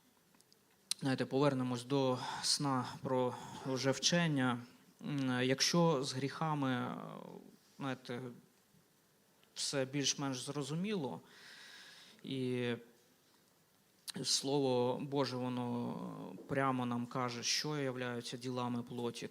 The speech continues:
то з лжевченнями, на мою думку, е, ну, взагалі дуже складно. Тут, е, є і простір для маневру, е, завжди можна, е, оперувати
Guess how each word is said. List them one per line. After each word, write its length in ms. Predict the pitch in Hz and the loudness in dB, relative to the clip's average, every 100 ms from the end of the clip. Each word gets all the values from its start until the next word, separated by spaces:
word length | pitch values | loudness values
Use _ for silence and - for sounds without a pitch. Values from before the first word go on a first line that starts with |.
| - | -2
то 360 | 143 135 131 - - - 135 | 2 4 2 -2 -10 -10 -8
з 440 | 123 - 131 123 | -6 -4 -4 -2
лжевченнями, 920 | 123 127 123 143 - 180 185 160 139 | -2 -2 0 0 2 2 2 2 2
на 120 | 127 127 | 0 0
мою 220 | 131 131 | 0 0
думку, 580 | 143 160 143 139 127 98 | -2 -2 0 0 0 -4
е, 220 | - - 65 62 62 110 - | -10 -12 -8 -6 -6 -8 -6
ну, 140 | 170 | -6
взагалі 420 | 156 127 135 147 | -6 -4 -2 -2
дуже 420 | 131 127 123 123 | -2 -2 -2 -4
складно. 1000 | 123 - - - - - 147 139 - - - - - _ | -2 0 2 4 4 0 0 0 0 -6 -10 -18 -20 _
Тут, 280 | 185 185 131 | 2 2 -2
е, 240 | 131 127 | 0 0
є 220 | 127 139 | 2 2
і 60 | 131 | 2
простір 440 | 135 131 - 127 117 | 0 -2 0 -4 -6
для 280 | 123 120 123 - - - - - | -4 -2 -4 -8 -20 -20 -12 -4
маневру, 600 | 139 170 180 165 160 151 - - - - - - - | 2 4 4 4 -2 -4 -12 -20 -20 -20 -20 -18 -6
е, 300 | 135 127 123 | -2 -2 -2
завжди 380 | 120 135 127 127 | -2 -2 -2 -6
можна, 540 | 123 120 123 120 120 | -6 -6 -2 0 0
е, 240 | 117 117 117 123 120 120 120 127 | -2 -6 -2 0 2 2 2 0
оперувати 760 | - 135 131 131 127 120 | 2 4 4 4 2 0